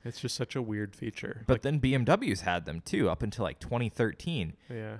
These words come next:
Speaker 2: And it's this little button, and these little jets come out, and they spray your headlights with fluid, and then there's literally a tiny four-inch long windshield wiper that cleans your headlights. And I think that is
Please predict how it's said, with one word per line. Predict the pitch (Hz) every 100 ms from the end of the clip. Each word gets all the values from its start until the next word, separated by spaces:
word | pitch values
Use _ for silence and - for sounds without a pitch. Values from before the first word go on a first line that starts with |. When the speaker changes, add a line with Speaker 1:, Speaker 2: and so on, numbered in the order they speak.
| -
Speaker 2:
And | 113
it's | 107 - -
this | - 120 107 -
little | 107 127
button, | 123 98 98 113 131
and | 113
these | 101
little | 117 120
jets | 90 95 110 - -
come | - 113
out, | 98 117 107
and | 104
they | 87
spray | - - 110 110 117
your | 101
headlights | 107 104 101 110 -
with | 98
fluid, | - 101 104 120
and | 110
then | 104
there's | 104 98
literally | 95 107 104 104
a | 101
tiny | - 98 104
four-inch | - 104 98 98 -
long | 104 98
windshield | 101 135 - 104
wiper | 92 85 - 98
that | 90
cleans | - 101 87
your | 85
headlights. | 87 69 62 - - - - - -
And | 110
I | 135
think | 160 113
that | 95 95 - - _ _ _ _ _ _ -
is | 95 82